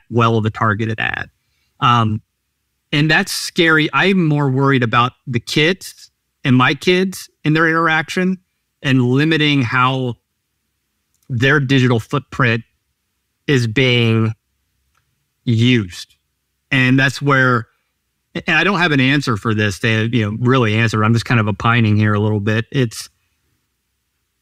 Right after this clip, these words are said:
these generations that are coming up where their digital footprint is being tracked constantly, whether your kid's on YouTube Kids or wherever, like, there is a pattern being built there that some company that is funding that can use to then target them in a meaningful way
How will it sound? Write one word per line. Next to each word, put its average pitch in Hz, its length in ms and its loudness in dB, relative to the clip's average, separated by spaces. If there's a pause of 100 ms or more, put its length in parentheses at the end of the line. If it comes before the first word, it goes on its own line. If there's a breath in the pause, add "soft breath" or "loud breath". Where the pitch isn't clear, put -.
(720)
these 151 260 0
generations 143 720 2
that 123 120 0
are 117 80 2
coming 127 400 2
up 120 220 0
where 117 140 0
their 113 140 0
digital 117 320 0
footprint 131 480 -4
is 131 180 0
being 117 260 2
tracked 117 440 -2
constantly, 113 500 0
whether 117 240 0
your 110 140 0
kid's 123 260 -2
on 113 180 2
YouTube 123 420 0
Kids 131 520 -2 (300)
or 117 240 0
wherever, 123 520 0
like, 110 260 -2
there 139 180 0
is 139 200 0
a 123 60 0
pattern 131 540 -2
being 117 260 2
built 120 320 -4
there 110 200 0
that 117 220 -2
some 131 320 0
company 117 520 0
that 113 160 0
is 107 160 -2
funding 127 420 2
that 110 280 -2
can 113 180 -2
use 120 400 2
to - 120 -6
then 113 260 0
target 143 440 -2
them 120 220 0
in 113 60 0
a 110 40 0
meaningful 117 560 0
way 110 500 -2